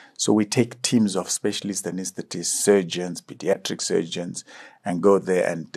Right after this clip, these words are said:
and do these operations. And other, uh, teams also go there. There are orthopedic teams that, uh, go there. There are urology teams that go to Karanda. And it, it, it under,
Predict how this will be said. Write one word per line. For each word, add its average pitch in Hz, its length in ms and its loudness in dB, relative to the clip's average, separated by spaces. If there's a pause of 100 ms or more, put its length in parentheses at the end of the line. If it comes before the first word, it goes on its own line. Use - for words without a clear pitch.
and 87 160 -12
do 98 120 -2
these 90 220 -6
operations. - 560 -4 (360)
And 110 240 0
other, 110 520 4 (360)
uh, 92 220 4 (100)
teams 98 300 0
also 92 280 0
go 87 200 -2
there. 85 160 -2
There 87 180 -4
are - 80 -6
orthopedic 107 760 -6
teams 101 520 -8
that, - 300 2
uh, 73 260 -2
go 98 240 0
there. 95 340 -2 (300)
There 95 120 -4
are - 20 -2 (200)
urology 101 500 4
teams 95 460 -4
that 87 340 -2
go 92 160 0
to - 200 -8
Karanda. 85 600 -6 (420)
And 104 320 4 (380)
it, - 340 0
it, - 300 -4
it 123 260 -2
under, 151 240 4